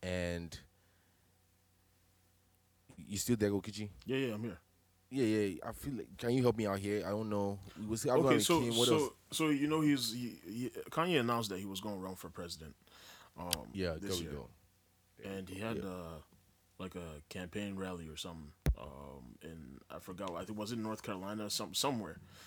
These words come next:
Speaker 2: Uh, he went there, uh, you know, and, um, and he just went on a rant. You know, he was just talking about a bunch of things. And in that whole thing, he said something about, um,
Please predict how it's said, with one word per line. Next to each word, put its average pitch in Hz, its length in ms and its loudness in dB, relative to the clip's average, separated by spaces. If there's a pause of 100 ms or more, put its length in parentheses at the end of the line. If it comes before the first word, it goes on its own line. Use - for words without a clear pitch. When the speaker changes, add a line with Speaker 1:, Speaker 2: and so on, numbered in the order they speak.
(220)
Speaker 2:
Uh, 92 300 -4
he 92 120 -6
went 107 240 -2
there, 101 180 -2 (220)
uh, 90 120 -6 (260)
you 107 160 -6
know, 82 240 -8
and, 87 400 -10
um, 82 400 -10 (380)
and 98 100 -6
he 104 120 -6
just 110 180 0
went 110 160 -2
on 92 120 -6
a 87 60 -8
rant. 95 320 -4
You 95 140 -10
know, 92 80 -8
he 87 100 -10
was 90 120 -12
just 107 180 -6
talking 98 240 -4
about 82 200 -8
a 80 40 -12
bunch 87 260 -10
of - 60 -18
things. - 320 -18 (580)
And 92 720 -4
in 95 180 -8
that 110 280 -2
whole 104 380 -2
thing, 98 300 -4
he 90 80 -8
said 104 240 -2
something 98 280 -2
about, 85 420 -8
um, 78 340 -12